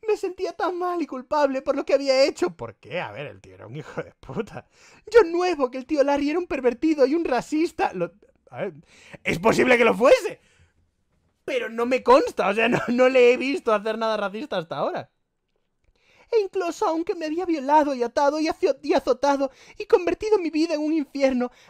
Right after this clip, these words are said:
aún así no debería haberlo matado. Iba a explotar de culpa. Corrí a través del bosque hacia la escuela, pero de pronto una cosa grande apareció delante de mí. Era un oso, un gran oso pan-, un gran oso panda.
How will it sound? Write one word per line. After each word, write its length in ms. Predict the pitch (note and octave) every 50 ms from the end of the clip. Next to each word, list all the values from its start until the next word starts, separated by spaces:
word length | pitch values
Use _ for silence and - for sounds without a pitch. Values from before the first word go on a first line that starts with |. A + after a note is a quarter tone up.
| _
aún 160 | - F#4 D#4+ D#4+
así 260 | F4+ - - G4 G4 G4+ G4+
no 80 | G#4
debería 440 | G4+ F#4+ F4 D#4+ D#4+ D#4+ E4+ E4 C#4+
haberlo 260 | C4 C#4 C4 B3+ E4+
matado. 580 | C4+ B3+ A#3 _ - B3+ B3 B3+ A#3 A#3 A3+ _ _ _ _ _ _ _
Iba 160 | - A4 G#4 G4+
a 40 |
explotar 560 | G4 - _ F4+ E4 - _ F4 D#4+ D#4 D4 C#4+
de 120 | C#4+ -
culpa. 520 | _ E4 D4 C#4+ C#4+ C#4+ _ C4+ B3+ B3 _ _ _ - _
Corrí 240 | - A#4+ A#4 G4+ G4+
a 60 | G4+
través 380 | _ F4 D4+ C#4+ D#4+ E4+ F#4+ E4
del 140 | F#4 D4+ D4
bosque 360 | D4+ E4 E4 F4+ - - C#4
hacia 180 | - - D4+
la 60 | C4+ C4
escuela, 440 | C4 - - F#4+ F4+ E4 D#4+ D#4+
pero 240 | D#4 _ - G#4+ G#4
de 80 | G4 F#4+
pronto 360 | _ - G#4+ F#4 F4 - G4
una 120 | F#4 F#4
cosa 260 | F4 - F#4+ - F#4+ D#4+
grande 340 | C#4+ E4 E4 D#4+ E4+ D#4+
apareció 440 | C4+ C#4+ C4 B3+ C4+ C#4+ - F4 C#4+
delante 340 | C#4 D4 F#4+ F#4 D#4+ - D4+
de 120 | B3+ B3
mí. 240 | A#3+ A#3+ B3+ A#3+ A#3 _ _ _ _ _ _ _ _ _ _ _
Era 220 | - F#4 F#4+ F4
un 160 | C#4 C4+ B3+ B3+
oso, 480 | C4 C4+ B3 - - C4 A#3+ A3+ A3+ _ _ _ _ _ _ _ _ -
un 120 | A4 G4+
gran 260 | F#4+ G4 F4 E4 D#4+
oso 280 | E4 G4+ - G#4+ C4+ -
pan-, 300 | _ - D#4 E4+ F#4+ F#4
un 180 | D#4+ F#4+ G#4+ B4 B4+
gran 160 | A#4+ A4 A4 B4
oso 140 | B4 - C5 B4+
panda. 580 | - A4 G#4+ A#4 C5+ C5+ C#5 C5+ B4 G4+ D#4